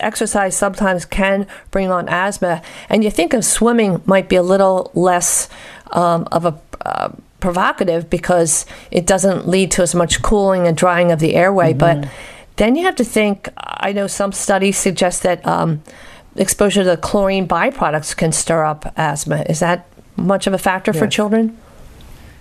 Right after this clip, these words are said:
Speaker 2: Well, it can be. Um,
Speaker 1: Yeah.
Speaker 2: chlorine can be an, uh, irritant. For, so certainly if it's, um, you know, every child is different when it comes to irritants. Um, most of us who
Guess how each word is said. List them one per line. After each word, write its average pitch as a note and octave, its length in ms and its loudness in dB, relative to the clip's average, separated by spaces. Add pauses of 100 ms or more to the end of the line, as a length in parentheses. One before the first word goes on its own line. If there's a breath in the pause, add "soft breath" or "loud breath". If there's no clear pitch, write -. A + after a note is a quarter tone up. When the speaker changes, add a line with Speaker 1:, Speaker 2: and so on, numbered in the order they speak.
(240 loud breath)
Speaker 2:
Well, F#3+ 200 4
it F#3 100 -2
can B3 320 2
be. C3+ 360 2
Um, C#3+ 200 2
Speaker 1:
Yeah. D3 60 0
Speaker 2:
chlorine D#3+ 400 0
can F3 180 0
be D3 100 4
an, B2 120 2 (220)
uh, B2 300 2
irritant. C#3 640 0 (100)
For, C#3 120 2
so C#3+ 300 0
certainly C#3+ 460 0
if C3+ 200 0
it's, C#3 240 -2 (140)
um, B2+ 400 0 (440 soft breath)
you D3 80 2
know, B2+ 340 2 (240)
every D#3 320 2
child C3+ 720 0
is B2 280 -2
different C3+ 500 0
when B2 100 4
it B2 100 0
comes D#3 260 -2
to - 120 0
irritants. B2 640 0 (320)
Um, B2 380 2 (960 loud breath)
most C3+ 540 0
of C3 160 0
us C3+ 420 0
who C3 400 -4